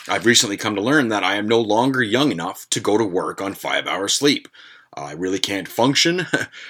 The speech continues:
Uh, you know, I have trouble thinking, you know, I can, I, I, I'm o-, only a one coffee a day kind of guy because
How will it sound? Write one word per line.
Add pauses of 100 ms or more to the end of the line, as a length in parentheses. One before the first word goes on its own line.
(140)
Uh,
you
know,
I
have
trouble
thinking,
you
know,
I
can,
I,
I,
I'm
o-,
only
a
one
coffee
a
day
kind
of
guy
because